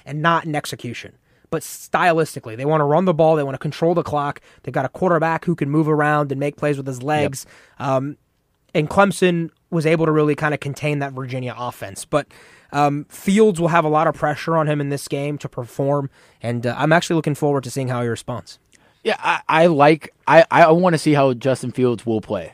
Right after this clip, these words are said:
Speaker 2: This is going to be really two of the top quarterbacks in the country, Trevor Lawrence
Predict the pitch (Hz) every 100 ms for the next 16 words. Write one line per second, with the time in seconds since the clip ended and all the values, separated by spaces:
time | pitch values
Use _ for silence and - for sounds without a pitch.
0 | _ - 120 143 165 147 - 131 135 123
1 | 127 123 117 _ _ _ 117 147 151 127
2 | 113 _ - - 170 175 151 - 131 -
3 | 117 117 113 123 123 147 117 98 95 123
4 | _ _ - 107 117 139 107 127 - -